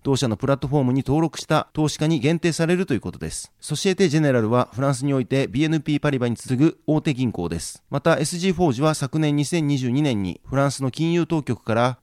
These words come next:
デジタル資産サービスプロバイダーとしてのライセンスを取得しています。また、ソシエテ・ジェネラルは二千二十一年四月に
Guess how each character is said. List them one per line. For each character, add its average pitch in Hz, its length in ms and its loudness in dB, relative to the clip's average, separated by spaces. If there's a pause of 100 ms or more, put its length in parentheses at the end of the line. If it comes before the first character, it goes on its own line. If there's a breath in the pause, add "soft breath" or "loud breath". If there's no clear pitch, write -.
デ 135 80 -2
ジ 120 80 -6
タ 156 80 0
ル 139 80 0
資 - 80 -8
産 135 160 0
サ 147 160 0
ー 147 40 0
ビ 147 80 -4
ス - 100 -10
プ 147 80 -2
ロ 139 80 0
バ 143 120 0
イ 135 60 0
ダ 120 80 0
ー 110 40 -2
と 113 100 -6
し - 100 -12
て 151 60 -4
の 135 100 0
ラ 120 120 2
イ 131 40 -4
セ 151 100 -4
ン 139 60 -2
ス 175 140 -2
を 170 40 0
取 - 120 -6
得 - 160 -6
し - 80 -12
て 98 60 -4
い 80 60 -4
ま 78 140 -6
す。 - 320 -12
ま 156 140 -2
た、 185 180 2
ソ 170 140 -4
シ 196 140 -2
エ 196 40 2
テ・ 190 120 2
ジ 165 100 0
ェ - 20 4
ネ 170 140 2
ラ 127 80 4
ル 113 100 2
は 123 220 4
二 117 100 -2
千 156 220 0
二 139 80 2
十 110 120 -2
一 113 160 -6
年 117 120 -2
四 156 100 -4
月 131 240 -2
に 92 160 -6